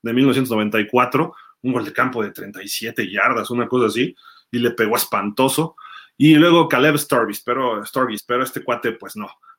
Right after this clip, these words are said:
Por ahí Miami ha tenido buenos pateadores anteriormente, Fuad Rebase, Uwe Bonchaman, y pues en los, en las épocas de,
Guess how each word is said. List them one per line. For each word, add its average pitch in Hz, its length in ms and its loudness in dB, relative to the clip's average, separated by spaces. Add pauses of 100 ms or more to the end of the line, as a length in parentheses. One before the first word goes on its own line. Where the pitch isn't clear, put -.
Por 131 160 2
ahí 190 160 2
Miami 175 320 0
ha 170 100 -4
tenido 147 380 0
buenos 135 320 -4
pateadores 123 560 -6
anteriormente, 117 720 -2
Fuad 117 360 0
Rebase, 123 760 0
Uwe 123 280 2
Bonchaman, 123 800 0 (240)
y 160 340 4
pues 107 280 -6
en 107 140 -2
los, 104 180 -4
en 113 160 0
las 107 160 -4
épocas 104 540 -2
de, 98 320 0